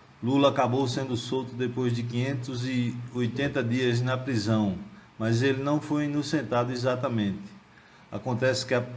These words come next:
prisão do ex-presidente quebrou algumas regras tradicionais defendidas pela justiça brasileira, a começar pelo posicionamento de Moro, que foi considerado como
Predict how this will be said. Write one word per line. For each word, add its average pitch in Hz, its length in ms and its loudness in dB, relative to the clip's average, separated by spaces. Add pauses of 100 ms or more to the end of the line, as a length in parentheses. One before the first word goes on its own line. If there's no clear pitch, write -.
(180)
prisão 147 400 6
do 139 140 0
ex-presidente 127 720 -2
quebrou 131 420 0
algumas 131 400 -2
regras 123 460 2
tradicionais 123 960 2
defendidas 123 720 0
pela 123 300 0
justiça 123 760 -4 (480)
brasileira, 127 840 6 (240)
a 110 120 -4
começar 139 920 2 (300)
pelo 135 180 0
posicionamento 131 1120 2
de 127 140 -6
Moro, 117 560 2 (340)
que 107 120 -4
foi 113 260 0
considerado 117 800 2
como 117 420 -2